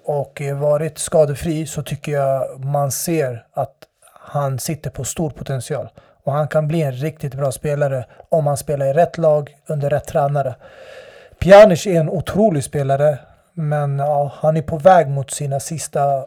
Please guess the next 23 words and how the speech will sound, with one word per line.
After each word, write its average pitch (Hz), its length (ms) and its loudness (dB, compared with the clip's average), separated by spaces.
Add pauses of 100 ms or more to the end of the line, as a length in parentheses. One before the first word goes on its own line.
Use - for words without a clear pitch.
(300)
dagar. 156 580 6 (640)
Så - 180 -4
jag 156 140 2
tror 170 320 2
att, 143 260 0
eh, 156 80 -2 (880)
Juventus 160 960 2
tänkte 160 300 -2
långsiktigt, 175 720 0
Barcelona 180 720 4
tänkte 156 320 -4
helt 143 240 -2
enkelt 139 280 -6
kortsiktigt. 151 600 -4
De 156 200 2
vill 147 180 -2
bara 139 320 6
liksom 139 300 -4
vinna 147 280 0
någon 139 380 -2
Champions - 360 -2
League-titel 147 460 -6
snabbt. - 400 -4